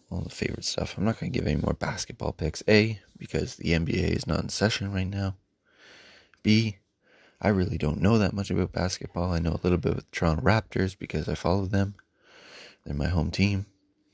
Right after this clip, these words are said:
I like them. I, I, they were my early picks of going all the way in the East. I know more about the Eastern Conference than the Western Conference. Believe me, you don't want my basketball picks anyways. I was not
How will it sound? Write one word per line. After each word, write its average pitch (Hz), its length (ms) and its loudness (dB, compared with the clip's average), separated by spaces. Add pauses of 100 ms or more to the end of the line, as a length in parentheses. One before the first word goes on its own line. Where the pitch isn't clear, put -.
(680)
I - 80 -6
like - 200 -6
them. 101 360 0 (440)
I, - 60 0
I, 80 200 -2
they - 140 -4
were 85 80 -2
my - 160 0 (100)
early 82 300 2 (220)
picks - 280 -6
of - 260 -4 (520)
going 78 260 0
all 78 80 2
the 78 100 2
way 80 160 4
in 78 120 2
the - 100 -4
East. - 400 -2 (920)
I - 20 -6
know 85 140 0
more 78 180 4
about - 200 2
the - 120 -4
Eastern 82 300 -2
Conference - 420 -4
than 85 120 -8
the 85 80 -2
Western 90 340 0
Conference. 87 560 -2 (340)
Believe 82 240 0
me, 76 120 0
you 95 120 2
don't 135 140 4
want 104 160 -2
my - 80 0
basketball - 500 -2
picks - 300 -8
anyways. - 540 -6
I 80 100 2
was - 180 0
not - 520 -2